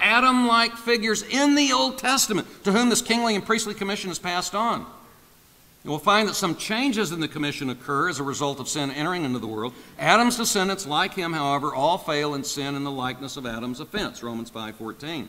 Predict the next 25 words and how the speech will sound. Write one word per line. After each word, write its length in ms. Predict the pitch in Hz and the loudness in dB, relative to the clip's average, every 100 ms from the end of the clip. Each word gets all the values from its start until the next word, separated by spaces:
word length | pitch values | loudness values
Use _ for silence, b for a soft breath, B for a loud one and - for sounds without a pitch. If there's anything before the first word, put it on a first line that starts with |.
| - B B B | -14 B B B
Hosea 360 | 180 160 160 160 | -2 0 0 2
likewise 520 | 165 220 175 139 117 | 2 0 0 -2 -2
says, 400 | - 123 107 - | -6 -6 -8 -12
chapter 320 | - 127 135 | -8 -8 -8
six 280 | - 147 151 | -8 -10 -8
and 100 | 143 | -8
verse 180 | 151 151 | -8 -4
seven, 240 | 185 156 - B B | -4 -4 -10 B B
"But 240 | 196 190 175 | 2 2 2
like 500 | 180 196 226 - - | 2 4 4 0 -4
Adam, 880 | 196 233 233 151 139 208 240 - - - - | 2 4 4 4 2 2 0 -2 -16 -14 0
Israel 560 | 226 285 151 139 170 | 4 4 4 0 0
has 120 | 196 - | -2 -4
transgressed 720 | 165 147 160 - 131 139 - | -2 0 -2 -4 -4 -4 -6
the 80 | 190 | -10
covenant." 480 | - 240 247 131 - - - | -2 0 2 0 -4 -12 -2
Failure 480 | 175 214 226 233 226 | 2 2 2 0 -2
will 140 | 196 | -2
continue 540 | 196 175 - 202 208 | -4 -8 -6 -4 -4
until 260 | 185 165 175 | -6 -6 -6
there 160 | 170 147 | -2 -2
arises 520 | 139 151 170 165 165 | -2 -2 -2 -4 -8
a 80 | 170 | -6
last 560 | 180 165 160 139 - | -2 0 0 -2 -6
Adam, 300 | 123 104 90 | -6 -6 -10